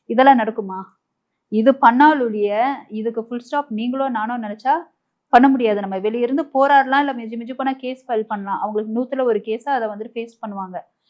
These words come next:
டிபார்ட்மெண்ட் நிக்கணும். அதுக்கு அந்த டிபார்ட்மெண்ட், அந்த பெண்கள் உடைய தனி மனித ஒழுக்கத்தையும் தன்மானத்தையும் இவங்க காப்பாத்தணும்.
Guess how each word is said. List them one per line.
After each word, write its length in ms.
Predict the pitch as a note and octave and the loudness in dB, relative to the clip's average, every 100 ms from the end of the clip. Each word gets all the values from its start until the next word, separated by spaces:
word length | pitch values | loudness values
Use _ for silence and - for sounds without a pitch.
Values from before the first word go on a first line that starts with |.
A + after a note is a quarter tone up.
| _ _ F#3 | _ _ -2
டிபார்ட்மெண்ட் 640 | A3 A#3 C#4+ C#4+ D4 G4 - _ _ G#3 | 2 8 8 6 0 0 -6 _ _ -8
நிக்கணும். 360 | G#3+ A3 G3+ - _ _ _ _ _ | -6 -6 -8 -10 _ _ _ _ _
அதுக்கு 380 | G3+ A#3 C4+ E4+ | 6 8 6 4
அந்த 340 | C#4 A3 A3 | 2 2 0
டிபார்ட்மெண்ட், 640 | G3 A3+ C#4 C#4+ C4+ C4 E4 | -2 0 4 2 2 -2 -2
அந்த 320 | G3+ A3+ C#4+ D4+ | 0 2 2 0
பெண்கள் 800 | C4+ C#4+ F4 B3 A#3 F4 - _ _ _ _ | -2 0 2 4 4 0 -10 _ _ _ _
உடைய 640 | A3+ A3+ A#3 B3+ E4+ - - | -2 0 2 2 2 0 -2
தனி 300 | C4+ D#4 F4+ | 0 2 2
மனித 500 | D#4 C#4+ D4 E4+ D#4+ | 2 0 0 -2 0
ஒழுக்கத்தையும் 800 | A3+ B3 C4+ C4+ C4 A3 A3+ E4 - | 0 0 -2 -6 -6 -8 -8 -8 -6
தன்மானத்தையும் 720 | B3+ A3+ C#4 C4+ B3+ A3+ B3 | -4 0 0 -2 -6 -8 -8
இவங்க 600 | B3 G#3 G#3+ A#3+ D#4+ - - | -6 -6 -4 -6 -6 -12 -6
காப்பாத்தணும். 500 | G3+ A3 G#3+ F3+ _ | -4 -4 -6 -10 _